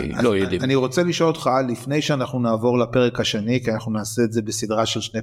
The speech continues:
Speaker 1: פרקים, ואני רוצה, אם אתה יכול לסגור לנו את הפרק הראשון שלנו, המאזינים שלנו יישארו מתוחים לשבוע הבא, לשמוע את הפרק השני. אה, תן לי את הדרמה של איך עוצרים אותו. הרי היה סיפור שלם סביב הנושא הזה,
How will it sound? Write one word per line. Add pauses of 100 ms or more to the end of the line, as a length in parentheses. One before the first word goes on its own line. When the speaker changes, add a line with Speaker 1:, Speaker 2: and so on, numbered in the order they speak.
Speaker 1:
פרקים, (480)
ואני
רוצה,
אם
אתה
יכול
לסגור
לנו
את
הפרק
הראשון
שלנו,
המאזינים
שלנו
יישארו
מתוחים
לשבוע
הבא,
לשמוע
את
הפרק
השני. (500)
אה, (340)
תן
לי
את
הדרמה (520)
של (360)
איך
עוצרים
אותו. (180)
הרי
היה
סיפור
שלם
סביב
הנושא
הזה,